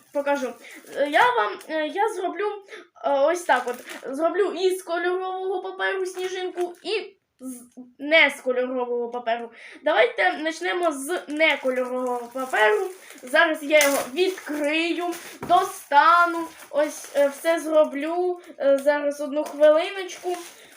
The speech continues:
Е, ось достаю вже. Ось він в мене. Це папер А чотири формату. І зараз ми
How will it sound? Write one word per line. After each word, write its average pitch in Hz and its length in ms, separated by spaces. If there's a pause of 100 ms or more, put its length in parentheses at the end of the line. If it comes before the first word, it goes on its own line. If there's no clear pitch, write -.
Е, 269 60
ось 269 520
достаю 277 640
вже. 320 300 (440)
Ось 392 420
він 349 280
в 330 60
мене. 330 340 (400)
Це 415 360 (400)
папер 330 520
А 330 200
чотири 269 800
формату. 392 800 (440)
І 349 200
зараз 349 640
ми 294 180